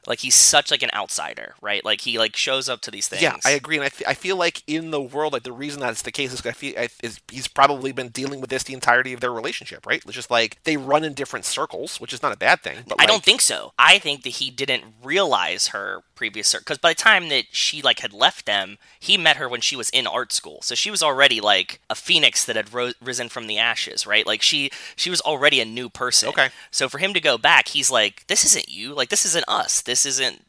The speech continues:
Speaker 1: I get that maybe you did this at one point, but, like, dude, like, this is not our scene at all. Like, how were you like this?" I don't think they ran it, I think they ran in the exact same circles, actually, and were, like, totally fine. And that's why he's so, like, confused and out of place and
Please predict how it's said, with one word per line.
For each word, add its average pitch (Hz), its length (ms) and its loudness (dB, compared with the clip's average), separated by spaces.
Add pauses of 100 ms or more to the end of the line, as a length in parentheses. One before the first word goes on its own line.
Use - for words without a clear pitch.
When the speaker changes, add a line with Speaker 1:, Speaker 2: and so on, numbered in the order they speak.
Speaker 1:
I 151 80 8
get 156 340 0
that - 180 0
maybe 139 260 0
you 135 140 -6
did 131 160 0
this 123 160 0
at 85 80 -8
one 135 200 -6
point, - 280 -8
but, - 120 -10
like, 95 240 -6
dude, - 260 -6
like, 62 160 -8
this - 180 0
is 107 160 -10
not 127 320 2 (220)
our 120 160 0
scene 175 340 4
at 87 80 -2
all. 143 480 -2
Like, 92 320 -8 (460)
how 185 180 -4
were 185 120 -8
you 127 100 -12
like 165 280 -8
this?" - 360 -6 (180)
I 160 80 8
don't 220 100 2
think 220 180 -12
they 151 100 4
ran 131 180 0
it, 123 120 0
I - 80 -6
think 190 140 -2
they 170 120 2
ran 135 200 2
in 120 80 -2
the 107 100 -6
exact 107 340 -4
same 110 240 0
circles, - 580 -8
actually, - 580 -10 (320)
and 107 120 -10
were, 101 100 -8
like, 98 160 -6
totally 101 380 -10
fine. 101 460 -8
And 113 120 -6
that's - 180 0
why 104 100 -4
he's 92 180 -6
so, 98 260 -2
like, 95 260 -12
confused 101 520 -12
and 85 80 -10
out 92 140 -8
of - 120 -18
place - 380 -4
and - 240 -16